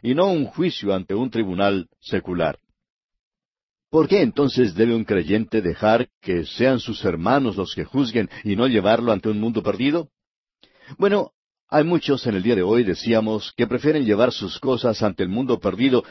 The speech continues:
y no permitir que lo hagan los creyentes. Esto únicamente tiene que ver cuando es algo que se relaciona con otro creyente, pero no le prohíbe al creyente que vaya a los tribunales cuando tiene algún problema con un incrédulo.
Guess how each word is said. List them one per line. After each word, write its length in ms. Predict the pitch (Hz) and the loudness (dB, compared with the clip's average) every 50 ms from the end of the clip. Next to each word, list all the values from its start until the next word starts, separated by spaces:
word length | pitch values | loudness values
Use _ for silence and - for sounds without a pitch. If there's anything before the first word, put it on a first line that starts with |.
| - - | -10 -6
y 100 | - 101 | -2 0
no 120 | 123 151 151 | 2 2 4
permitir 440 | 151 147 139 117 107 - - 147 139 | 2 2 2 2 2 2 0 0 2
que 120 | 131 120 | 0 0
lo 160 | 110 98 104 | 0 2 2
hagan 240 | 113 123 123 123 117 | 2 2 2 0 0
los 120 | 113 - - | -2 -2 -2
creyentes. 600 | 127 123 120 139 165 143 101 - 76 - - - _ _ _ _ _ _ _ _ _ _ _ _ _ _ _ | -2 0 0 2 0 0 0 -4 -10 -14 -16 -20 _ _ _ _ _ _ _ _ _ _ _ _ _ _ _
Esto 340 | - 82 92 90 - - 92 | -4 -2 -2 -2 -2 -4 -6
únicamente 600 | 90 95 95 90 - 87 82 95 107 95 - 90 | -4 -2 -4 -4 -4 -4 -2 -2 -2 -2 -4 -6
tiene 220 | - 98 98 101 87 | -4 -4 -4 -4 -2
que 140 | - 85 | -2 -2
ver 160 | 78 101 123 127 | 0 0 0 0
cuando 300 | 139 127 101 85 90 92 | -2 -4 -2 -2 -2 -2
es 120 | 90 - | -2 -2
algo 280 | 98 92 98 107 113 92 | -2 -2 -2 -4 -4 -4
que 100 | 104 95 | -4 -2
se 140 | - 101 | 0 0
relaciona 540 | 92 95 90 85 80 - 107 107 110 110 101 | -2 0 -2 -4 -4 -4 -4 -4 -2 -2 -2
con 220 | - 95 92 90 101 | -4 -6 -6 -4 -2
otro 320 | 139 196 - - 151 117 | -2 -2 -2 -2 -4 -2
creyente, 580 | - 104 95 87 85 87 82 73 - - - _ _ _ _ _ _ _ _ - | -2 -2 -2 0 -2 -4 -4 -6 -8 -14 -16 _ _ _ _ _ _ _ _ 2
pero 220 | 147 139 127 123 | 2 4 4 4
no 160 | 123 143 156 | 2 2 2
le 120 | 160 156 - | 4 4 2
prohíbe 480 | - 113 110 107 127 151 147 139 127 | 2 2 0 2 2 2 2 2 2
al 100 | 107 92 | 2 0
creyente 540 | - 98 90 87 85 95 95 92 90 110 117 | 0 -2 -2 0 0 -2 -2 -2 -4 -6 -4
que 140 | - 123 104 | -2 0 0
vaya 360 | 90 95 104 110 95 104 104 | 2 4 4 4 4 4 2
a 60 | 98 | 2
los 120 | 95 90 - | 2 -2 -4
tribunales 560 | - 113 107 107 113 110 101 104 110 - - - - _ _ - | -4 -4 -2 0 0 2 2 2 0 -2 -4 -12 -20 _ _ -4
cuando 240 | - 123 127 - | 0 0 0 0
tiene 200 | - 127 135 143 | 0 0 2 2
algún 260 | 131 113 117 135 135 117 | 2 2 2 0 -2 0
problema 480 | 120 113 101 95 110 123 127 127 120 | 0 0 0 0 0 2 2 2 2
con 220 | 113 - 107 110 117 | 0 0 -2 0 0
un 100 | 127 131 | 0 0
incrédulo. 540 | 127 - 156 185 175 117 82 73 65 - | 0 0 0 0 0 -2 -4 -8 -10 -16